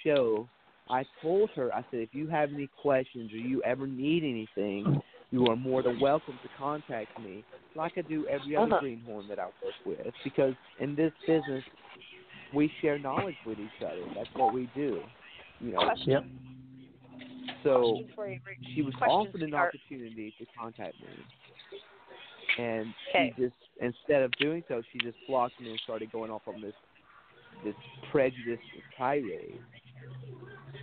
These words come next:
Speaker 1: So we have all
Speaker 2: Okay.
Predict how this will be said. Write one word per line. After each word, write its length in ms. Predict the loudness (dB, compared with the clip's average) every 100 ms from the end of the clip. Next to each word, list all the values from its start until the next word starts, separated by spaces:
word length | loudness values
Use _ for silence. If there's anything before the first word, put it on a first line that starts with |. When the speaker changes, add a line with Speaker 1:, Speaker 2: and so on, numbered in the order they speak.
| -14 -14 -16 -18 -20 -20 -20 -20 -20 _ -12
Speaker 1:
So 80 | -6
we 120 | -6
have 140 | -4
all 140 | 0 4
Speaker 2:
Okay. 560 | 4 4 2 4 2